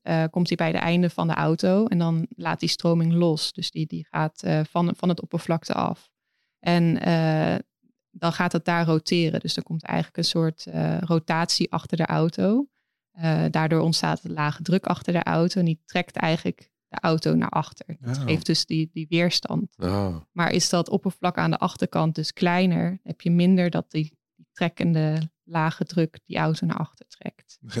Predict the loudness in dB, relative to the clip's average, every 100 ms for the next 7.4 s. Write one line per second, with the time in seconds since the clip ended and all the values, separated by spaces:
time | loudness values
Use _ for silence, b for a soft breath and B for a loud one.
0 | -4 -2 0 0 0 0 0 2 0 0
1 | -4 -4 -2 0 0 0 -4 -2 -2 0
2 | -2 -6 -4 0 4 4 2 0 2 2
3 | 2 0 0 2 2 2 2 2 0 0
4 | 2 0 -2 -8 -6 0 2 4 2 0
5 | 0 0 4 4 4 -2 -10 -2 0 2
6 | 4 2 0 0 0 -4 -8 -8 -2 -2
7 | -2 0 0 -2